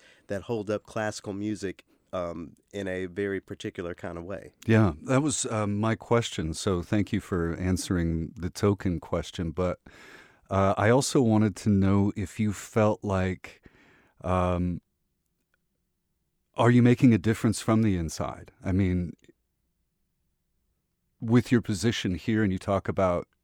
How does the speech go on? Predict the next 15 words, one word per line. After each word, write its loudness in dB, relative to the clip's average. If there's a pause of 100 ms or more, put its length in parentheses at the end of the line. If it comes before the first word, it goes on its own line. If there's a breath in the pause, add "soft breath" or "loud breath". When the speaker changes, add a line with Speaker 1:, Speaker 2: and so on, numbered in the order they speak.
(400)
Speaker 2:
bringing 0
up -2 (140)
Black -2
classical -4
music -2
as -6
Speaker 1:
Sure. 2
Speaker 2:
often 0
as -4
you -10
can, -2 (1120 soft breath)
do -4
you 4
feel 2
that -2